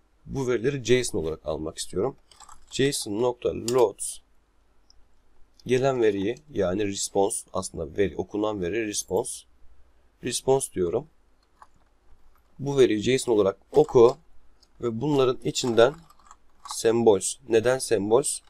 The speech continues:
C T R L F symbols yazıyorum. Bir tane var. Bu json yapısı içerisinde bir veri var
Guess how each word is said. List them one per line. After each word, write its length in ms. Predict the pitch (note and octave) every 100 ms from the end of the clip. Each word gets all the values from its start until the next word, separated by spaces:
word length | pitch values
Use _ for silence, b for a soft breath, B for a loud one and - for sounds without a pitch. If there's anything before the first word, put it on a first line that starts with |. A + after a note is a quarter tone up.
| -
C 140 | A2+
T 100 | A#2
R 40 | A2+
L 60 |
F 180 | F#2+ G#2
symbols 500 | F#2+ G#2 A2+ A#2 -
yazıyorum. 400 | A2+ A2 A2 C3+ - - _ _ - _ _ _ _ _ _ - - _ _ _ _ _
Bir 180 | - C3+
tane 360 | C#3+ A#2+ A2 G#2+
var. 220 | B2 - _ _ -
Bu 140 | C#3+
json 340 | C#3+ C#3+ -
yapısı 360 | A2+ A2+ - -
içerisinde 760 | G2+ A2 G2 - F2 E2 C2+ -
bir 220 | G2+ F#2
veri 260 | F#2+ A#2
var 260 | C3+ D3 -